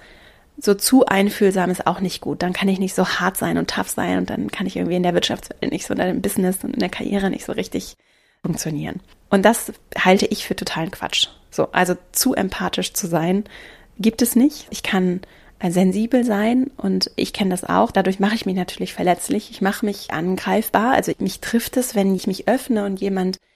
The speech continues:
mich verletzt und das bewusst oder unbewusst tut, dann erreicht mich das natürlich anders, als wenn ich die ganze Zeit mit so einem Schutzschild und so einer Maske durch mein Leben renne.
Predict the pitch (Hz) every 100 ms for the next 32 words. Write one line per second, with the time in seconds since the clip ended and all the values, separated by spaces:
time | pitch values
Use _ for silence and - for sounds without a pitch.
0 | _ - 185 - 185 226 262 - - -
1 | - 185 - - _ 180 185 226 - 160
2 | 226 254 202 175 185 - - 190 226 -
3 | _ 185 185 190 - - 180 196 - 320
4 | - 190 170 - 170 - 175 185 - 185
5 | 185 190 190 185 190 185 190 185 175 -
6 | 226 - 185 175 175 180 175 226 - 185
7 | 170 - 165 175 170 170 160 143 165